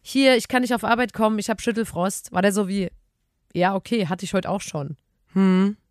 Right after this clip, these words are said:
Speaker 1: Was ist das Problem?“
Speaker 2: Hm.
Speaker 1: Und der hat das auch erst vor einem Monat oder so erzählt bekommen, dass das kein Schüttelfrost ist,
Speaker 2: Hm.
Speaker 1: sondern keine Ahnung, wie man das nennt, aber ein Schauer, ein kalter Sch-, Sch-, Schau-, Schauer, Schauder.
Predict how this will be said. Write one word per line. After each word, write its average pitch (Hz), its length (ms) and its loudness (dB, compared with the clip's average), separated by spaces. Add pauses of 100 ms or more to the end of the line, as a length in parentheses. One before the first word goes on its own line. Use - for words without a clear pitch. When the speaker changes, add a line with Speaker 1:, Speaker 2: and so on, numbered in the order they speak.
(160)
Speaker 1:
Was 180 200 -4
ist - 120 -8
das 196 140 -4
Problem?“ 180 600 -4
Speaker 2:
Hm. 180 540 0
Speaker 1:
Und 214 120 2
der 247 100 6
hat 269 40 4
das 269 120 0
auch 262 160 6
erst 254 220 2
vor 233 200 4
einem 226 160 4
Monat 254 420 4
oder 208 140 0
so 202 160 -2 (100)
erzählt 247 400 0
bekommen, 220 420 2 (440)
dass 214 160 2
das - 200 -4
kein 254 480 4
Schüttelfrost - 880 0
ist, 160 300 -6
Speaker 2:
Hm. 175 380 0
Speaker 1:
sondern 196 300 0
keine 202 220 2
Ahnung, 233 180 4
wie 208 80 0
man 180 120 2
das 202 200 0
nennt, 180 320 0
aber 180 280 2
ein 196 200 -4
Schauer, 196 580 2 (260)
ein 202 100 -4
kalter 202 260 2
Sch-, - 240 -8
Sch-, - 180 -16
Schau-, 214 680 0
Schauer, 196 480 -2
Schauder. 190 500 -2